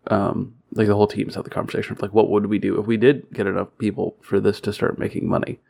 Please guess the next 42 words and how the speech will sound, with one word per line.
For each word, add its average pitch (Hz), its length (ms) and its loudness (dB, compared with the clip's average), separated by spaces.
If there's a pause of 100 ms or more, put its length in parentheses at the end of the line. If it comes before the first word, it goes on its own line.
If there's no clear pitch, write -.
(540)
Um, 98 420 0 (1800)
and, 107 420 2
like, 101 280 2 (400)
I 110 80 4
don't 135 260 4
think 147 200 2
that's 117 200 4
on 113 140 6
the 107 80 4
horizon, 107 680 2 (400)
but - 220 -2 (380)
I 110 40 -4
think 113 200 2
we 107 240 6
all 92 320 6
are 95 40 -4
kind 98 220 0
of 98 60 2
in 87 80 0
agreeance - 420 -4
that - 160 -2
if 113 180 4
that 104 160 4
were 95 160 6
to 87 100 0
actually 87 360 -4
happen, - 540 -2
we 107 160 6
would 120 200 4
just, - 360 -10
like, - 260 -12 (720)
we 120 200 8
actually 110 260 2
love 98 240 -2
this - 180 -4
thing. - 280 -8
Like, 107 160 -4
we've 120 140 4
done 135 160 6
it 151 140 0
for, 110 180 -2
like, 127 160 -2